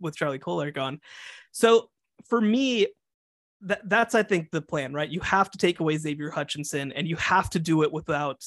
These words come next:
taking away from the box, 'cause you still have to be, uh, you, you still have to be able to compete in the box. That, that's gonna be, I think, the biggest struggle for Baylor. And,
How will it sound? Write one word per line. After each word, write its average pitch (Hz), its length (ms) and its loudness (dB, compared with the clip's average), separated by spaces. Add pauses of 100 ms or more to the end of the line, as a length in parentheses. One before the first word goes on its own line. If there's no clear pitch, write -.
(500)
taking 170 300 0
away 147 180 2
from 151 160 -4
the 131 80 -4
box, 131 360 -6
'cause 165 140 -8
you 185 60 -6
still 240 200 2
have 196 180 4
to 170 80 -4
be, 147 340 -2 (460)
uh, 143 240 4
you, 170 160 -6
you 185 80 -2
still 208 220 4
have 165 180 2
to 175 100 -6
be 156 120 0
able 147 180 -2
to 139 240 -6
compete 156 260 -8
in 143 80 -10
the 139 60 -10
box. 110 480 -10
That, 160 180 0
that's 175 160 2
gonna 185 140 4
be, 160 160 2
I 151 40 2
think, 147 220 -6
the 156 80 -6
biggest 147 320 -4
struggle 135 320 -4
for 131 140 -10
Baylor. 127 380 -6
And, 139 140 -8